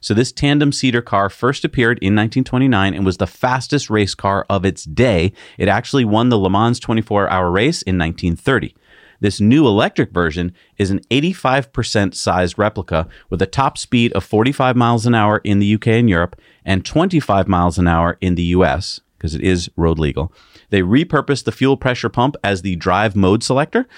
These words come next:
so you can now choose Comfort for two kilowatts of power, Bentley for eight kilowatts of power, or Sport for fifteen kilowatts. Production should begin in Q two of next year.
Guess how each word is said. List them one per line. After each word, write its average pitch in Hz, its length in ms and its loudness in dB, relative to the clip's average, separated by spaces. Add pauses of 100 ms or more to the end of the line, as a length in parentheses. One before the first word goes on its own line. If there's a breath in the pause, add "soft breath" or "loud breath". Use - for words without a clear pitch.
(120)
so - 140 -4
you 98 80 -2
can 101 100 -4
now 107 160 0
choose 107 340 -2
Comfort 135 480 -2 (160)
for 101 80 -4
two 123 200 0
kilowatts 101 420 0
of - 80 -12
power, 95 320 -2 (180)
Bentley 123 440 0
for 85 260 -6
eight 143 160 -4
kilowatts 82 360 -2
of - 60 -20
power, 82 280 -2 (280 soft breath)
or 90 160 -2
Sport - 640 -2 (240 soft breath)
for - 140 -8
fifteen 92 400 -2
kilowatts. 71 480 -4 (240 soft breath)
Production 110 400 -2
should 147 240 -4
begin 113 320 2
in 95 140 -2
Q 127 260 -2
two 98 320 -2
of 82 100 -4
next - 300 -6
year. - 200 -14